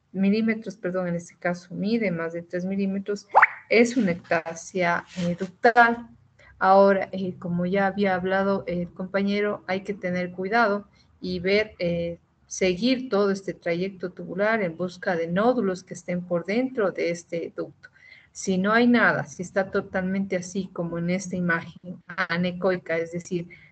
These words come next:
le comparamos, ¿no es cierto?, con nuestra grasa que está arriba, es decir, ¿esto es más oscuro que esta grasa de aquí? Sí, es anecoico. Entonces,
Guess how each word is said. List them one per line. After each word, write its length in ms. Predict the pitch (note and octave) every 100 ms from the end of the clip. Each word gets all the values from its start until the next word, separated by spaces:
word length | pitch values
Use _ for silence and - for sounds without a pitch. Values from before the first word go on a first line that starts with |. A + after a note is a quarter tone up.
| _
le 160 | F#3+ F3
comparamos, 640 | F#3 F3 F#3 G#3 A3 F3
¿no 80 | E3+
es 60 | E3
cierto?, 380 | F#3+ F#3+ G3+ G3+ _ _ _ _ _ _ _ _ _
con 180 | - F#3+
nuestra 380 | F#3 F#3 F3 F3
grasa 400 | F#3+ F#3+ F#3+ F3
que 80 | E3+
está 180 | -
arriba, 300 | E3+ E3+ D#3+
es 120 | F3 F3
decir, 380 | E3+ - D#3+ - - - - - -
¿esto 440 | G#3 G3+ - - -
es 200 | F3 -
más 280 | F#3+ G3+ A3
oscuro 500 | A3 - G#3+ G3+ -
que 240 | F3 F3
esta 280 | F3+ - F#3
grasa 360 | F3+ G3 G3
de 120 | F#3 F#3+
aquí? 360 | F#3+ C#4 D4 -
Sí, 320 | - E3 D#3+
es 120 | F3
anecoico. 680 | F3 E3+ F3 D#3+ E3 - D#3+
Entonces, 640 | E3+ F3+ F3+ F#3+ G#3 -